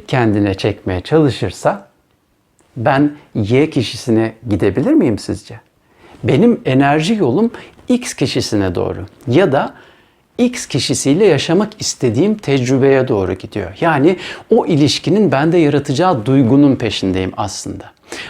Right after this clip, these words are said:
Ama Y kişisi de bütün çekim yasası ile ilgili her türlü prosedürü, her türlü süreci en doğru şekilde uyguluyor ve beni hayatına çekmek istiyor. Peki nasıl olacak?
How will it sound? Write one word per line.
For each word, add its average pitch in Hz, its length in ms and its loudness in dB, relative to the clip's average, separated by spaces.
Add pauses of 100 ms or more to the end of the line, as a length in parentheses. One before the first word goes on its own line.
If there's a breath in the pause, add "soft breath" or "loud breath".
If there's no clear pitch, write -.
Ama 190 180 2
Y 196 320 4
kişisi 123 400 -4
de 247 180 0 (300 loud breath)
bütün 226 340 2
çekim 220 400 2
yasası 147 360 0
ile 131 160 2
ilgili 143 220 2
her - 420 -2
türlü 160 220 0
prosedürü, 123 560 0
her 269 260 -2
türlü 151 240 2
süreci 135 460 0 (340 loud breath)
en 247 260 4
doğru 151 200 4
şekilde 139 420 0
uyguluyor 170 440 4
ve 208 140 4
beni 220 140 4
hayatına 185 540 2
çekmek 107 440 -4
istiyor. - 320 -12 (800 soft breath)
Peki 277 320 0
nasıl 226 280 2
olacak? 127 460 -2